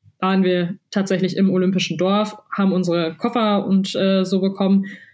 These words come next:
haben uns dann im Olympischen Dorf auch wieder in einen Bus reingesetzt, weil dieses Olympische Dorf so groß ist, ähm, und der Weg bis zu unserem Wohnhaus halt echt einfach ein bisschen weit gewesen wäre mit Koffer,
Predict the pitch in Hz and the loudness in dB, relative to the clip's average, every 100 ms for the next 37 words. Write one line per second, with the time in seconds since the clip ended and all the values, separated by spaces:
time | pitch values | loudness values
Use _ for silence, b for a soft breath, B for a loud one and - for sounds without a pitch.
0 | B - 233 240 240 202 196 - 277 320 | B 0 2 2 2 2 0 0 0 2
1 | 254 214 202 202 202 190 196 190 226 277 | 2 4 2 2 2 2 0 0 -2 0
2 | 226 185 175 202 196 196 190 254 - 180 | 0 0 0 -2 0 2 2 2 -2 -4
3 | 170 175 165 214 - 185 180 180 190 - | -2 -2 -2 -4 -4 -2 0 0 0 0
4 | 202 233 233 214 185 180 202 202 180 214 | 2 2 0 0 0 -2 0 -2 0 0
5 | 311 349 _ - - - 190 214 302 302 | 0 -4 _ -10 -10 -4 0 2 0 -2
6 | - 165 214 - - - _ _ _ _ | -4 -2 -2 -2 -10 -16 _ _ _ _
7 | - 196 190 196 190 190 196 - _ - | -2 0 2 4 4 2 0 -6 _ -2
8 | 202 190 190 220 240 226 - 196 196 196 | 0 2 0 -2 -2 -4 -2 2 2 2
9 | 180 180 175 226 247 185 175 180 190 - | 0 0 0 2 2 2 0 0 -2 -2
10 | 196 - 202 202 190 190 196 196 185 175 | -4 -2 -2 0 2 0 0 0 0 -2
11 | 196 208 196 208 202 190 180 - 220 175 | -2 0 2 2 4 2 0 -4 -4 -2
12 | 165 | -2